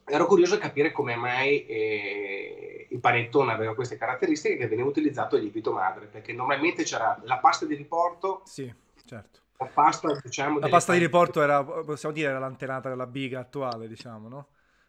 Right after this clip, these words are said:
Speaker 1: Sì, è un po' di palline del
Speaker 2: Eh, sì.
Speaker 1: giorno prima, le
Speaker 2: Sì.
Speaker 1: metti all'interno dell'impasto, danno un grande beneficio, però non era pensato come una biga che, non so, per definizione, un chilo di farina, quattrocentoquaranta grammi d'acqua e dieci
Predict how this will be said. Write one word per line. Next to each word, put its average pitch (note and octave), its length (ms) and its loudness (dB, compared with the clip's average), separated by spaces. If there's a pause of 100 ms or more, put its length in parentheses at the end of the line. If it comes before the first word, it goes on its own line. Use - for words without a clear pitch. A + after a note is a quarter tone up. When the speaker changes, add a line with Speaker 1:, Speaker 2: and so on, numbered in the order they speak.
(140)
Speaker 1:
Sì, B3 180 0
è C3 160 -2
un C3 220 -4
po' F3+ 180 2
di C#3+ 120 -2
palline E3 460 2
del C3 100 -2
Speaker 2:
Eh, C3+ 40 -2
sì. D#3+ 80 -2
Speaker 1:
giorno F3 220 0
prima, D#3+ 520 0
le C#3 120 -8
Speaker 2:
Sì. C#3 40 -6
Speaker 1:
metti D#3 220 -4
all'interno C#3 500 -6
dell'impasto, F3 760 -6
danno D#3+ 340 -2
un C#3+ 60 -6
grande D#3+ 400 -4
beneficio, C#3+ 680 -4
però B2 360 -8 (600)
non A#2 180 -6
era D#3+ 220 4
pensato C3+ 600 0
come B2 200 -2
una A#2+ 160 -2
biga C3 360 -4
che, A#2+ 140 -8
non A2 100 -10
so, A#2 340 -2 (200)
per B2+ 440 0
definizione, A#2+ 760 -2
un A#2 120 -4
chilo A#2+ 180 0
di A#2+ 140 -2
farina, B2+ 480 -2
quattrocentoquaranta A#2 840 -2
grammi A#2+ 300 0
d'acqua B2+ 600 2 (180)
e - 140 -6
dieci B2 320 -4